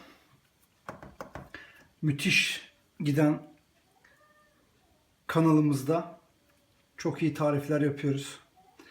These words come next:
Bir yandan da kendimi geliştiriyorum. Bugün, e, köfte yapacağız ama tabii biz köfteyi yine farklı yaparız. Şimdi birkaç tane köfte tarifimiz var.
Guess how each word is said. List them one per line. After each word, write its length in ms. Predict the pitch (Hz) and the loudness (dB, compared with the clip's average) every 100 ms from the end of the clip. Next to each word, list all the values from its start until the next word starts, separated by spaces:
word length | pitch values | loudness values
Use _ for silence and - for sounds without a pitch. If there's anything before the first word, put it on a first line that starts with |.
| - _ _ _ _ | -20 _ _ _ _
Bir 80 | 151 | 2
yandan 320 | 156 147 147 | 4 4 2
da 80 | 156 | 2
kendimi 340 | 151 147 156 | 0 2 4
geliştiriyorum. 600 | 143 139 - 156 147 180 | 4 2 0 0 0 0
Bugün, 360 | 156 180 208 - - - _ _ _ - - - - 208 | 0 0 0 -4 -16 -20 _ _ _ -20 -20 -20 -16 2
e, 460 | 170 165 156 156 - | 6 6 4 0 0
köfte 300 | 165 - 180 | 0 4 2
yapacağız 340 | 135 147 185 | 4 2 2
ama 260 | 202 120 - - _ _ | 2 2 -2 -18 _ _
tabii 220 | - 135 | -6 -4
biz 140 | 156 - | -4 2
köfteyi 380 | 190 - 190 | 2 4 2
yine 140 | 202 202 | 4 4
farklı 360 | 170 156 - | 4 2 4
yaparız. 460 | 160 160 175 - - - _ - - - - | 4 6 2 0 -12 -18 _ -20 -20 -20 -4
Şimdi 300 | - 214 135 139 - _ _ _ - _ _ _ _ | 2 4 2 -4 -16 _ _ _ -20 _ _ _ _
birkaç 360 | - - 247 - | -6 4 4 6
tane 220 | 202 202 | 2 2
köfte 260 | - 202 208 | 2 2 4
tarifimiz 640 | 196 180 - 170 175 135 | 6 6 2 0 0 2
var. 240 | 135 - | -4 -6